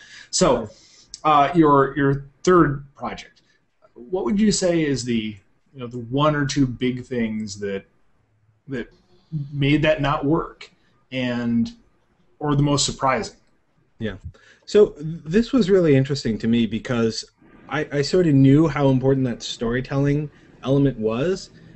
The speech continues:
Speaker 2: and I really, really focused on telling just the absolute best story I could. I mean, I worked on that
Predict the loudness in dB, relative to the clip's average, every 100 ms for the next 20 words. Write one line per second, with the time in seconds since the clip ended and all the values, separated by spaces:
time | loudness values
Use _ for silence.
0 | -14 -4 -2 -2 -2 -4 -2 2 2 2
1 | 4 6 6 2 4 4 4 0 -4 -8
2 | -14 -8 -4 -2 -2 -2 -4 -6 -10 -12
3 | -12 -4 0 2 2 -2 -10 -14 -14 _
4 | -6 -4 -4 -4 -4 -4 -6 -6 -6 -4
5 | -2 -2 -6 -8 -8 -8 -12 _ _ -6
6 | 0 0 0 0 0 0 0 0 0 -2
7 | -2 -2 -2 -6